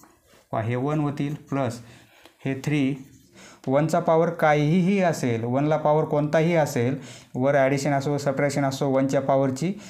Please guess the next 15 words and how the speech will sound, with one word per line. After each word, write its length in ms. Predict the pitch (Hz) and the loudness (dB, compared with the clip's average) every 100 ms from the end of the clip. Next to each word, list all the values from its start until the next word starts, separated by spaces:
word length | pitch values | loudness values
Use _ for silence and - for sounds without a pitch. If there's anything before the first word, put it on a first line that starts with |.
| - - | -16 -4
तरी 140 | 135 | -2
पण 120 | 147 143 | 0 0
answer 320 | 135 135 147 | 0 -2 -2
वन 240 | 127 117 | 0 0
येते, 320 | 101 - - - - _ _ _ _ _ _ _ - | -4 -6 -12 -16 -20 _ _ _ _ _ _ _ -8
Plus 300 | 110 107 - | -8 -6 -6
हे 140 | 120 120 | -8 -4
फाईव्ह, 400 | 127 131 120 120 - - _ _ - | -2 0 -2 -4 -10 -20 _ _ -10
वनचा 320 | 123 127 131 131 | -4 -2 -2 -2
power 320 | 131 135 135 | 0 -2 -4
something 440 | - 135 135 139 135 | -4 -4 -2 -2 0
आहे 260 | 135 151 147 | 0 -2 -6
म्हणजे 220 | 123 120 131 | -4 -2 -2
वन, 300 | 120 104 98 - - - _ _ _ _ - | -2 -2 -4 -10 -20 -20 _ _ _ _ -8
Plus 340 | 120 104 - | -6 -4 -8